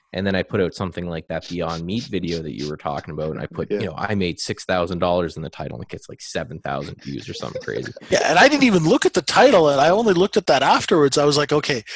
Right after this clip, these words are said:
Speaker 3: w-, w-, you know, what's the," 'cause I, I have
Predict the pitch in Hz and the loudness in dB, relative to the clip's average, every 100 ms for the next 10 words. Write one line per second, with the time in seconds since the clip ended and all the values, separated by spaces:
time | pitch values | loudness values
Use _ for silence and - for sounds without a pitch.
0 | - - - 175 156 160 156 175 - - | -14 -12 -8 -6 -2 2 4 4 2 -2
1 | 151 165 - 156 185 202 180 - - - | 0 -2 0 2 4 4 0 -10 -20 -20
2 | - - - - 175 180 147 113 | -20 -18 -4 0 2 2 0 -2